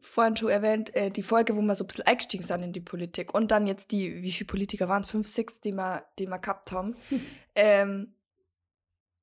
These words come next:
Speaker 2: Apropos.
Speaker 1: <laughs> Geil. Hat grad ein Politiker geschrieben.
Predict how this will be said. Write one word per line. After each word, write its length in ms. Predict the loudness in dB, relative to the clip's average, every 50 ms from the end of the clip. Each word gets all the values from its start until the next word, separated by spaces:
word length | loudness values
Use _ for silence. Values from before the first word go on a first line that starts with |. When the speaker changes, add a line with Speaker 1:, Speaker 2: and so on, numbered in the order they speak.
| _ _ _ _ _ _ _ _ -6 -2
Speaker 2:
Apropos. 360 | -2 0 0 0 2 4 4
Speaker 1:
<laughs> 720 | 4 4 4 2 0 2 4 4 4 4 2 0 0 0 0
Geil. 280 | 0 2 0 0 -4 -6 -14 -4 0 2
Hat 120 | 4 4
grad 140 | 6 6 4
ein 60 | 4 6
Politiker 420 | 4 4 4 4 2 -2 -2 -2
geschrieben. 360 | -2 0 0 0 0 0 -2